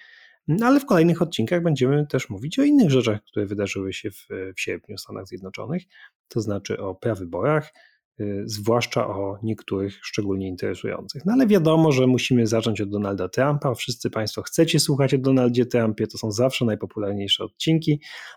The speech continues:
No, ale też nie da się ukryć, że to, co się wydarzyło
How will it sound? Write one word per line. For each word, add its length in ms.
No, 180
ale 120
też 180
nie 80
da 80
się 140
ukryć, 320
że 100
to, 100
co 140
się 140
wydarzyło 560